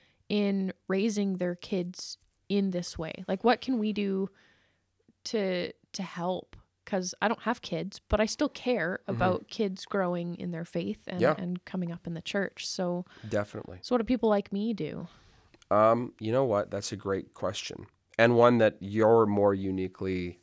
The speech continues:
Speaker 2: uh, in a position to walk out. I don't know exactly, I'll, I'll be frank, I don't know exactly the things to, to do as people who aren't parents or who are, you know,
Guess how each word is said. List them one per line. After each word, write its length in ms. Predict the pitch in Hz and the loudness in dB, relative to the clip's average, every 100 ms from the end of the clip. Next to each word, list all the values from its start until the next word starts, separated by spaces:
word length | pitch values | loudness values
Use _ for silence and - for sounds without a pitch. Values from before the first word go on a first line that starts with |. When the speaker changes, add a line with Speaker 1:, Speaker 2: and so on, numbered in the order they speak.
| _ | _
Speaker 2:
uh, 380 | 90 85 76 71 - _ _ _ | -6 -6 -6 -10 -14 _ _ _
in 100 | 95 | -6
a 60 | 95 | -6
position 540 | - 90 92 - 82 | -8 -8 -8 -8 -10
to 400 | - 76 71 69 _ _ _ _ _ - | -10 -10 -10 -12 _ _ _ _ _ -4
walk 360 | 92 95 92 92 | 2 2 2 -2
out. 360 | 90 143 - _ _ _ _ _ - - _ _ _ _ | -2 -4 -10 _ _ _ _ _ -20 -20 _ _ _ _
I 180 | 95 131 | 4 6
don't 280 | 180 170 123 | 6 4 4
know 220 | 117 110 | 4 4
exactly, 760 | 98 92 95 82 85 - 73 76 - | 2 -2 -4 -4 -6 -12 -18 -10 -4
I'll, 160 | 107 | -2
I'll 100 | - 107 | 0 -2
be 60 | |
frank, 240 | 104 82 - | -4 -8 -6
I 80 | 104 | 0
don't 140 | 131 117 | 2 2
know 120 | 107 | 0
exactly 840 | 95 107 92 95 - 90 78 78 _ _ _ _ - | -4 -6 -6 -6 -10 -12 -12 -16 _ _ _ _ -18
the 100 | 104 | -16
things 640 | - 90 87 90 - - _ _ _ _ _ _ _ | -8 -8 -8 -10 -12 -12 _ _ _ _ _ _ _
to, 240 | - 107 92 _ - | -2 -2 -2 _ -14
to 140 | - 101 | -10 -8
do 380 | 92 92 90 _ _ _ _ | -8 -8 -12 _ _ _ _
as 220 | 90 95 - | 0 2 0
people 320 | - 95 87 | -6 -6 -8
who 340 | - 90 80 _ - | -10 -10 -10 _ -4
aren't 240 | 92 92 - | -2 -2 -6
parents 400 | 87 78 76 82 | -8 -8 -10 -10
or 140 | 80 | -12
who 200 | - 87 | -10 -10
are, 160 | 80 64 - | -10 -14 -14
you 100 | 92 | -12
know, 220 | 85 | -12